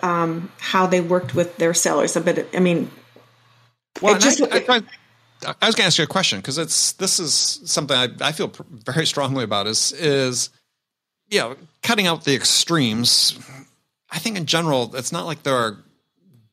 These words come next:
Speaker 2: good salespeople and bad salespeople. I think there's good fits and bad fits.
Speaker 1: Mm-hmm.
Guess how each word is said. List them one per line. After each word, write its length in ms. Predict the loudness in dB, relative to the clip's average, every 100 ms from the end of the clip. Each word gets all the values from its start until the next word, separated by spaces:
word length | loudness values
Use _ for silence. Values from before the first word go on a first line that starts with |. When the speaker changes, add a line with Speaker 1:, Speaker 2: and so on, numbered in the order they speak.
| _
Speaker 2:
good 200 | -2 0
salespeople 560 | 0 0 -2 -4 -6 -6
and 100 | -6
bad 280 | -4 -4 -4
salespeople. 580 | -6 -6 -8 -10 -8 -4
I 80 | -4
think 180 | -4
there's 400 | -4 -2 0 0 -2 -14 -2
good 220 | -2 -2
fits 380 | -4 -6 -4 -6
and 120 | -6
bad 220 | -8 -10 -12
fits. 400 | -16 -4 -4 -4 -12 _ 0
Speaker 1:
Mm-hmm. 340 | 2 6 4